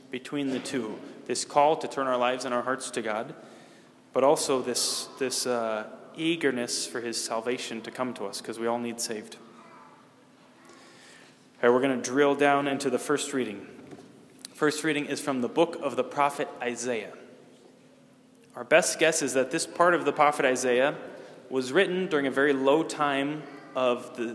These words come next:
the history of Israel called the Babylonian exile. That's gonna be on the final. Write that down.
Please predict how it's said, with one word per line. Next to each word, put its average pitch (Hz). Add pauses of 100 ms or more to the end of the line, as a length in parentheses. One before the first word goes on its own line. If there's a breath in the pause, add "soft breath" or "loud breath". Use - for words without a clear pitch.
the 123
history 151
of 131
Israel 131 (120)
called 127 (200)
the 120
Babylonian 139 (100)
exile. 104
That's 113
gonna 135
be 139
on 139
the 135
final. 104
Write 117
that 123
down. 92